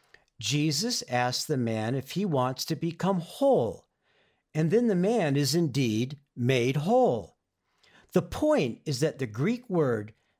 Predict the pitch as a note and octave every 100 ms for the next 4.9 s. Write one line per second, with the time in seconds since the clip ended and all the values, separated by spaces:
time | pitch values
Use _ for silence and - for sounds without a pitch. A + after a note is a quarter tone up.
0 | _ C#3 C#3+ - - - B3 C#4 - D#3+
1 | C3 A2+ A#2 A2+ A#2+ A#2 - - - B2+
2 | - - C#4+ C#3+ A2+ B2 - _ _ _
3 | C3+ C3 B2+ D3 G#3 C#3+ A2 - - D#3+
4 | G#3 C3+ G2 F#2+ G2+ F#2+ A2 E3+ F3+